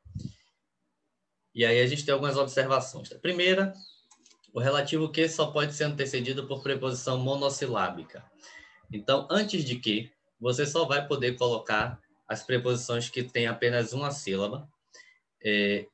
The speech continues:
com exceção dessas duas aqui, o sem e o sob, beleza? Só que tenham cuidado, eu tô falando que não pode colocar um sem antes do que pronome relativo,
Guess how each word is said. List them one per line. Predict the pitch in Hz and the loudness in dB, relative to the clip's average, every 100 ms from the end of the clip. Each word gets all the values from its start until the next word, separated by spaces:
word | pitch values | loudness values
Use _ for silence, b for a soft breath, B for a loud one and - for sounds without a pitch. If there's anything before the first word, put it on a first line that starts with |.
| _ _ | _ _
com | 151 | 2
exceção | 156 151 127 127 120 | 4 4 2 2 2
dessas | 113 113 107 | 2 2 -2
duas | 98 110 104 | 0 0 2
aqui, | 95 92 104 123 | 0 0 0 0
o | |
sem | 107 - 107 104 | -2 -2 -2 0
e | |
o | 95 | -4
sob, | - 90 92 117 147 - _ _ - | -6 -6 -4 -6 -8 -14 _ _ -12
beleza? | 107 92 117 151 147 B B | -4 0 2 2 -2 B B
Só | - 120 | -2 0
que | 123 | 2
tenham | 139 147 | 0 -2
cuidado, | 165 135 101 | 2 4 4
eu | 101 | 2
tô | 165 | 2
falando | - 139 139 143 | 2 2 2 -2
que | 143 | -4
não | 135 | -2
pode | 127 160 160 | 0 0 2
colocar | 147 127 117 | 0 2 0
um | 104 | -2
sem | 92 - 123 143 101 B B B _ - | -4 -2 0 0 -2 B B B _ 0
antes | 151 190 160 131 | 2 2 0 -2
do | 117 | -2
que | 117 123 | 0 0
pronome | 147 139 135 | 2 2 0
relativo, | 131 139 - - 151 90 | -2 -2 -4 -6 -4 -6